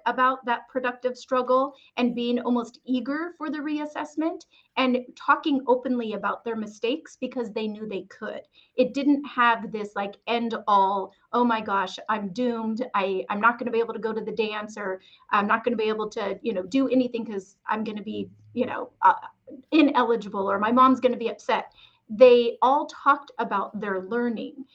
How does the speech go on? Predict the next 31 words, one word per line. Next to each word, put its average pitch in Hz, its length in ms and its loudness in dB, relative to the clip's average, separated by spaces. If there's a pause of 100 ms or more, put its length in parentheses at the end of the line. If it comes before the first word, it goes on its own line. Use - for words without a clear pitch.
(200)
and 247 120 2
it 233 80 -4
was 240 180 -2
a 226 40 -2
completely 277 720 -4
different 226 420 -8
shift 226 460 -6
than 208 140 -6
I 190 140 -8
had 202 220 -14
seen 220 320 -6
before. 202 580 -4 (840)
And 254 140 8
then 262 240 8
ultimately 262 600 -2
what 220 160 -4
I 208 100 -4
saw 220 380 -2
students 233 480 -8
also 220 260 -4
doing 220 300 -2
was 196 220 -8
reflecting. 190 720 -6 (420)
So 226 540 6
they 220 260 2
saw 233 480 4 (340)
their 262 580 0
learning 240 600 0
as 202 220 -4
a 196 120 -6
process, 302 720 -6